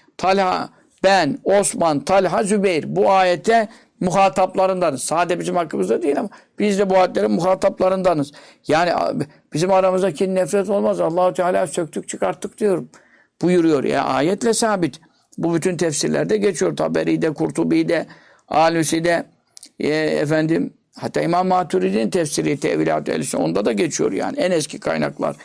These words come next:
Taberi, Maturidi, bunlar üç yüzdü yani. Onun için şimdi ağzımıza, gözümüze sahip çıkmamız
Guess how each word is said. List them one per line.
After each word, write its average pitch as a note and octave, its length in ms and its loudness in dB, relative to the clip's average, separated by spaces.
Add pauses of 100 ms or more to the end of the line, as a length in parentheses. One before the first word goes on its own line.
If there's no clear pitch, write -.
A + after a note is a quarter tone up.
(240)
Taberi, D3+ 440 0
Maturidi, D3 500 -2
bunlar G#3+ 300 0 (460)
üç G3 260 -4
yüzdü A#3+ 240 2
yani. C#3+ 340 -2 (840)
Onun G#3 180 2
için G3+ 540 0 (220)
şimdi F#3+ 640 2 (460)
ağzımıza, D3+ 580 0
gözümüze D3 600 -2 (1400)
sahip D3 480 -4
çıkmamız F#3 640 -2